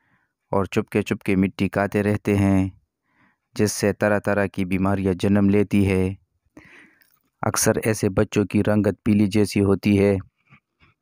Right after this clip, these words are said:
तो ऐसे बच्चों के लिए भी काफ़ी हद तक फ़ायदेमंद सिरप है। नंबर तीन, डोज किस तरह लेनी चाहिए। इस्तेमाल का तरीका नहायत ही आसान है। बच्चों के लिए एक चम्मच सुबह और एक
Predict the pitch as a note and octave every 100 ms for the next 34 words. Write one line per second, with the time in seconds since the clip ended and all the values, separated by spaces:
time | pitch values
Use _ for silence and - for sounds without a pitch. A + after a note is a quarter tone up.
0 | _ - F#2+ G#2 G2+ G2+ F#2 G2 G#2 F#2+
1 | G2+ G2 G2 F#2+ G#2 - G2 - F#2+ F#2+
2 | - - G2 - G2 F#2+ F#2+ G2 G2 G#2
3 | G2 F#2+ F#2+ F#2+ F#2 - _ _ _ -
4 | G2 G#2 G2 F#2 G#2 G2+ F#2+ F2+ _ _
5 | - G#2 G#2+ G#2 - G#2+ - G2+ G2+ G2
6 | G#2 G2 - G2+ G2+ G2+ G2+ G2 _ _
7 | _ _ _ _ _ _ - F#2 G2 G#2
8 | A2 G#2+ G#2+ G#2 G2+ G#2+ G#2 G2 F#2+ F#2+
9 | G2+ G2+ F#2+ F#2 F#2 G2+ G#2+ G#2 G2 F#2+
10 | F#2 _ _ _ _ _ _ _ _ -
11 | G2 G#2 - G2+ G2+ G2 F#2 G#2 G2+ -
12 | G#2 G2+ F#2+ - G2+ G#2 G2+ - F#2+ -
13 | G2